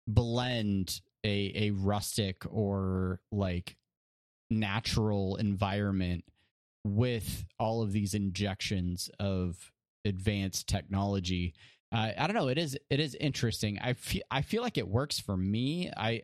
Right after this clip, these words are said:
I don't feel like there have been times when it's been too jarring. Um, but I also assume they showed up with limited resources and crashed their,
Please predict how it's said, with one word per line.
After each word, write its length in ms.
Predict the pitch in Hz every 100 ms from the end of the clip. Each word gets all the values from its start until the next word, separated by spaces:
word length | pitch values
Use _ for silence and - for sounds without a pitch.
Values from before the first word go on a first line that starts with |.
| -
I 160 | 117 117
don't 260 | 131 127
feel 200 | - 127
like 180 | 120 110
there 140 | 117 107
have 80 |
been 120 | 104 98
times 400 | 101 101 104 -
when 400 | 110 101 98 90 _ _ _ -
it's 180 | 110 -
been 400 | 117 104 92 90
too 240 | - 120 107 98
jarring. 760 | - 101 95 107 120 139 143 - - _ _ 117
Um, 580 | 120 117 113 107 101 - _ _
but 400 | 202 185 123 120 _ _ _ _ _ _ _ -
I 120 | 127
also 560 | 147 147 170 147 131 - -
assume 600 | 123 - 147 131 123 113 120
they 140 | 120
showed 220 | 107 131
up 100 | 131
with 120 | 123
limited 340 | 117 117 113 101
resources 800 | 107 113 - 104 101 107 95 98
and 200 | 104 98
crashed 640 | - 113 107 104 - - -
their, 540 | 104 101 98 95 95